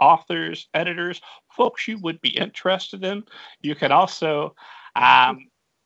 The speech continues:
if you, if you're hearing a bell run past, esteemed audience, that's my cat. <laughs> Just kind of streaking across the street. You know what? We're done with this. Uh, middle grade ninja dot com. Check out all the interviews. You'll have a great time. Uh,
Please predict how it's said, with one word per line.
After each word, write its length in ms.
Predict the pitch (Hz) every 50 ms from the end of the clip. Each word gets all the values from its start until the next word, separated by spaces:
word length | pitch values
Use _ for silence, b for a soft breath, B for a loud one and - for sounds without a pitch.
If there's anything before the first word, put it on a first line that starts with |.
| _ _ - - - - _ B B B B B _
if 220 | - - 143 139 160
you, 180 | 185 214 214
if 140 | 190 - -
you're 80 | - 165
hearing 300 | 190 226 226 202 180 165
a 60 | 147
bell 280 | 135 151 151 165 165
run 200 | 156 147 139 143
past, 360 | - - 135 139 143 - _ 165
esteemed 320 | 160 _ - 151 143 135
audience, 320 | 131 127 131 147 151 151
that's 240 | - 156 160 151 _
my 140 | 160 151 143
cat. 340 | - _ 139 139 143 - - _ _ _ _ -
<laughs> 640 | - 659 719 554 - 240 208 - - - 254 - -
Just 220 | - 240 214 - -
kind 200 | 190 175 175 196
of 60 | 175
streaking 340 | - - 170 170 - - 180
across 260 | - - 151 156 156
the 120 | _ 180
street. 180 | - _ 180 b b b b b -
You 60 | 403
know 60 | 392
what? 140 | 320 - 233
We're 100 | 311 311
done 220 | - 170 143 139
with 160 | 127 120 -
this. 180 | - 156 156 - B B B B B B B
Uh, 200 | 151 151 156 160 180
middle 180 | 202 294 302 -
grade 280 | - 226 233 233 226 220
ninja 280 | 214 208 196 - 220 -
dot 260 | _ 180 160 170 - -
com. 360 | - 156 151 156 160 165 160
Check 260 | - - - 240 -
out 140 | 214 190 180
all 100 | 175 170
the 100 | 170 170
interviews. 400 | 165 170 165 156 165 165 160 -
You'll 100 | 156 143
have 200 | 170 180 190 185
a 80 | 175
great 280 | - 165 147 156 160 -
time. 340 | - - 135 139 143 185 - b b b b b b
Uh, 140 | 131 143 147